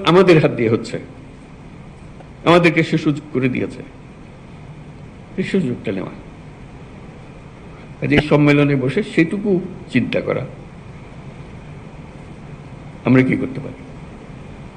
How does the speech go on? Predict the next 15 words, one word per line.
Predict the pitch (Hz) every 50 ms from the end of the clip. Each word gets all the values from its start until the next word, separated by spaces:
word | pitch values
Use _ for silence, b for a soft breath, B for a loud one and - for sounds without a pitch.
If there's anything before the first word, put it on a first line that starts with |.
| - - - - B B B B B B - _ _ _ -
স্বাস্থ্যসেবার | - 143 147 - - - 220 220 202 208 190 -
আরেকটা | 175 190 202 196 - 185
বিশেষ | 165 160 - 196 170
দিক | 135 120 120 107 104
আছে, | 98 - 120
আমার | 113 120 131
কাছে | - 135 - 135
খুব | 135 135 - - - -
আকর্ষণীয় | - 120 - - 131 - - - 143 131 120 107
মনে | 101 98 98
হয়, | 101 101 101 -
সেটা | - 101 123
অন্যান্য | 123 120 123 120 113 113 120 117 113 113 - - - - - - - - - - -
মন্ত্রণালয়ের | 120 123 117 113 104 98 107 107 104 101 101 101 101
চাইতে। | - 113 101 98 - 104